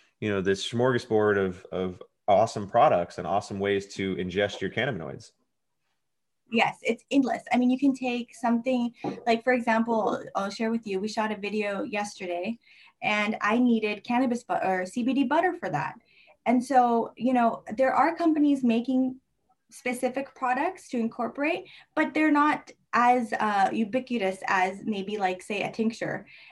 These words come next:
Speaker 2: And so, um, so what I did yesterday was I just added it to the butter, I mixed it up and, you know, used that as C B D butter. And so there are so many different ways to incorporate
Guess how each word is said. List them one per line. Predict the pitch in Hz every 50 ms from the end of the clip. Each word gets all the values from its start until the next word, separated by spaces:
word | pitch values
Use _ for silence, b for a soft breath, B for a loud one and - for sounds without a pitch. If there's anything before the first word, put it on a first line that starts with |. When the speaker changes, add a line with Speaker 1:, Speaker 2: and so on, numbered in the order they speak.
| B -
Speaker 2:
And | 220 233 233 233
so, | 269 247 240 226 220 220 220 - -
um, | - 220 220 214 208 202 - 254 247
so | - 262
what | 247 240 240
I | 277 359 466
did | 466 302 240 214 208 -
yesterday | - 190 214 - - - 226 208 202 208
was | 214 220
I | 214 214
just | 240 247 - - -
added | - 196 220 254 294 285
it | 285 226 226
to | - 254
the | 262 262
butter, | 220 220 214 220 233 233
I | 220 214
mixed | 208 214 214 220 - -
it | 262 269
up | 226 196 220 254 254 - - -
and, | - 208 208 196 196 196 214 220 220
you | - - 220
know, | 196 185 196 233 247
used | 226 208 220 247 285 311 311 - -
that | 233 202 185 190 220 - - - -
as | - 202 208 214 208 - _ _ _ _ _ _ _
C | _ _ - 226 214
B | 214 220
D | 226 254 247
butter. | 247 302 339 302 190 180 - - -
And | 208 208 208 214 214 214 214 B B B B
so | - - 269 269 262
there | 233 311 339 349 359 - -
are | 294 302 294 294 277 b b b b b b b b b _ -
so | - - - 349 330 359 381
many | 370 370 339 330 311 277
different | 233 247 233 - 233 214 -
ways | 180 185 180 180 175 - 180 185 - -
to | - - 240 -
incorporate | 220 226 226 - - 262 240 240 240 - 233 214 196 185 180 - - -